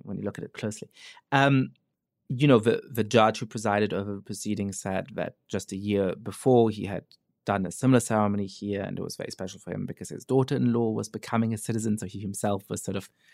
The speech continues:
um, making his own daughter-in-law a citizen. Um, they chose a,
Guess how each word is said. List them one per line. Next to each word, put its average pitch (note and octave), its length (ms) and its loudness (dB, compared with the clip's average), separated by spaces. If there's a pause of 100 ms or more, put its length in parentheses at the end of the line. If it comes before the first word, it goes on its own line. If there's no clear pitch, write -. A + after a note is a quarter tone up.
(420)
um, G2+ 280 0 (280)
making A#2+ 520 6
his G#2+ 380 -2
own A2 140 4
daughter-in-law A2 500 4
a G#2 40 0
citizen. G#2 340 -6 (600)
Um, G2+ 240 2
they G2 160 4
chose G2+ 540 2
a, F#2 240 -2